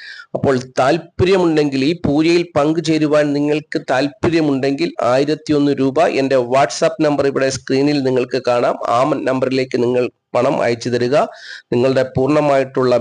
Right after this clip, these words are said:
മേൽവിലാസം പിൻകോഡ് സഹിതവും രേഖപ്പെടുത്തി അയക്കണം. ഞാനിവിടെ പൂജ ചെയ്ത്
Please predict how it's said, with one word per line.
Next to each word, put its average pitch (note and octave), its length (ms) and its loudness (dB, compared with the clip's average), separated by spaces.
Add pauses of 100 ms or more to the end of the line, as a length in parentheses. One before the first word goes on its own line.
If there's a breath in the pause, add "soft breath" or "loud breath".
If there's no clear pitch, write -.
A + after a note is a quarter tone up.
മേൽവിലാസം B2+ 840 0 (600)
പിൻകോഡ് D#3 520 2
സഹിതവും C3+ 500 0 (320)
രേഖപ്പെടുത്തി C3 680 -2 (180)
അയക്കണം. A#2+ 480 0 (880 loud breath)
ഞാനിവിടെ D#3+ 380 4 (120)
പൂജ D#3+ 220 2 (120)
ചെയ്ത് D3+ 180 0